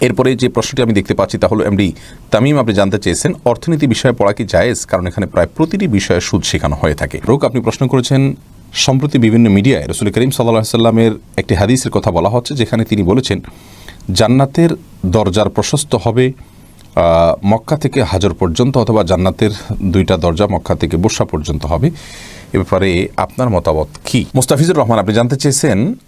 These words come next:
আমি জেনারেল শিক্ষিত, কোরআন হাদিস কম পড়া হয়, আমার বেশিরভাগ আমল ইসলামিক স্কলারদের আলোচনা থেকে শোনা। আমি বেশিরভাগ আমলই কোরআন ও সুন্নাহর রেফারেন্স যাই না, আমার আমলগুলো কি আল্লাহ তাআলা কবুল করবেন? মোহাম্মদ ওমর ফারুক, আপনি প্রশ্ন করেছেন,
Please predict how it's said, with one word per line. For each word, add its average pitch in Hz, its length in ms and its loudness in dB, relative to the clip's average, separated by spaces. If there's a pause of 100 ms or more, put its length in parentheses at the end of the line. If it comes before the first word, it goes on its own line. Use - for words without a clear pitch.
(120)
আমি 110 240 2
জেনারেল 98 240 2
শিক্ষিত, - 420 -2
কোরআন 104 320 0
হাদিস 87 280 -2
কম 85 240 -2
পড়া 73 260 0
হয়, 131 200 0 (140)
আমার 98 200 2
বেশিরভাগ 131 640 0 (100)
আমল 95 340 2
ইসলামিক 87 380 -2
স্কলারদের 104 520 0 (100)
আলোচনা 82 400 -2
থেকে 73 240 -8
শোনা। 71 260 -2 (800)
আমি 151 140 2
বেশিরভাগ 175 380 2
আমলই 143 380 2
কোরআন 117 240 0
ও 147 40 2
সুন্নাহর 131 400 2
রেফারেন্স 101 420 0
যাই 98 200 0
না, 107 100 -2
আমার 98 280 -2
আমলগুলো 104 360 -2
কি - 160 -4
আল্লাহ 82 160 0
তাআলা 90 180 0
কবুল 82 180 -2
করবেন? 165 300 0 (120)
মোহাম্মদ 139 320 4
ওমর 131 140 4
ফারুক, 123 380 2
আপনি 120 160 0
প্রশ্ন 113 260 -2
করেছেন, 135 480 0